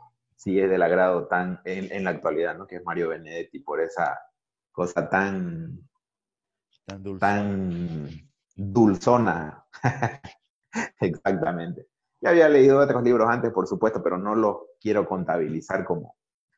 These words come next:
Speaker 1: como que son mi puntapié inicial en la literatura, porque antes fue una obligación, una, una forma de pasar el tiempo. No lo hice porque quise iniciarme en esto, no lo hice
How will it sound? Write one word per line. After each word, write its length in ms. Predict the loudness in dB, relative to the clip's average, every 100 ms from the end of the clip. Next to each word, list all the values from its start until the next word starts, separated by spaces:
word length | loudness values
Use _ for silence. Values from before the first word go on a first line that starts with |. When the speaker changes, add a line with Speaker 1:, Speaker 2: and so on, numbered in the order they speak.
| _ _ _
Speaker 1:
como 300 | -20 -20 -14
que 340 | -10 -8 -8 -6
son 260 | -4 -2
mi 100 | -4
puntapié 480 | -6 -6 -4 -2 -2
inicial 320 | -2 -6 -8
en 140 | -8 -6
la 80 |
literatura, 500 | -6 -6 -6 -6 -6 -8
porque 220 | -10 -12
antes 300 | -14 -14 -12
fue 140 | -12 -12 _ _ _ _ _ _ _ _
una 200 | -10 -4
obligación, 1000 | 0 4 4 4 4 4 4 2 -2 -8 -14 _ _ _ _ _ _
una, 960 | -8 -6 -4 -4 -2 -4 -6 -8 -10 _ _ _ _ _ _ _ _ -8
una 220 | -2 0
forma 320 | 2 2 2
de 80 | 2
pasar 300 | 2 2 2
el 140 | 4
tiempo. 340 | 6 6 6 2
No 120 | 4
lo 120 | 4
hice 280 | 4 2 -4 _ _ _ _ _ _ _ -4
porque 340 | -4 -2 -8
quise 280 | -6 -6 -4
iniciarme 480 | -4 -4 -2 -2 -2
en 80 | -6
esto, 340 | -8 -10 -12
no 160 | -12 -6
lo 120 | -4
hice 400 | -4 -8 -12